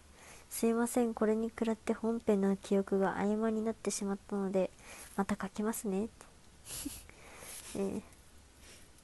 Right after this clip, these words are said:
花、花咲さんのところを回収するあたり、ラーメン続きな感じがひしひしと。ラーメンズ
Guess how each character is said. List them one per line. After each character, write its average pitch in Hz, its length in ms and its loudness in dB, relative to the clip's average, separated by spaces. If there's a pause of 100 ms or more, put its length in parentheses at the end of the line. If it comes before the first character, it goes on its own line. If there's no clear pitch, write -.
(300)
花、 254 360 2 (140)
花 254 240 4
咲 226 260 4
さ 214 140 0
ん 190 100 2
の 185 100 0
と 196 100 0
こ 196 140 2
ろ 196 240 4
を 196 40 0
回 202 240 4
収 202 220 2
す 202 180 0
る 202 100 4
あ 196 60 4
た 190 140 -2
り、 185 200 0 (520)
ラ 220 140 6
ー - 20 2
メ 226 160 4
ン 220 80 2
続 220 240 4
き 214 120 -4
な 208 140 2
感 202 260 0
じ 196 80 4
が 196 120 4
ひ 214 160 4
し - 200 0
ひ 190 160 0
し - 240 -4
と。 - 140 -8 (1040)
ラ 233 120 4
ー 254 40 6
メ 240 160 6
ン 208 80 2
ズ - 180 -2